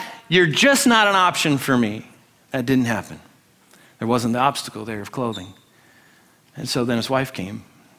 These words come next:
his kids came, his father-in-law came. They all put their faith in Jesus. They were all baptized. And just a few years later, his father-in-law died. And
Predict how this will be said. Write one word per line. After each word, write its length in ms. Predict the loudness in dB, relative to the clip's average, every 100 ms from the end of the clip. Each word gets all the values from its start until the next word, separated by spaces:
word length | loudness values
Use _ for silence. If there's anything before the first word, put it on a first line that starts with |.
| -16
his 160 | -12
kids 280 | -4 -4 -4
came, 320 | -10 -12 -14 -20 _
his 140 | -12 -8
father-in-law 560 | -2 0 0 -2 -6
came. 360 | -8 -12 -14 -16 _
They 100 | -6
all 120 | -6
put 160 | -6 -8
their 100 | -8
faith 260 | -6 -6
in 120 | -6 -6
Jesus. 420 | -4 -6 -8 -12
They 100 | -8
were 100 | -6
all 100 | -4
baptized. 600 | -4 -4 -6 -12 -12 -10
And 240 | -4 -4 -4 -10 -20 -20 -20 -20 -20 _ _ _
just 220 | -8 -6 -6
a 40 |
few 240 | -4 0
years 320 | 2 2 0 0
later, 360 | -2 0 -2
his 320 | -4 -6 -12 -20 _ _
father-in-law 540 | -4 -2 -2 -4 -6
died. 340 | -6 -8 -8 -12
And 120 | -16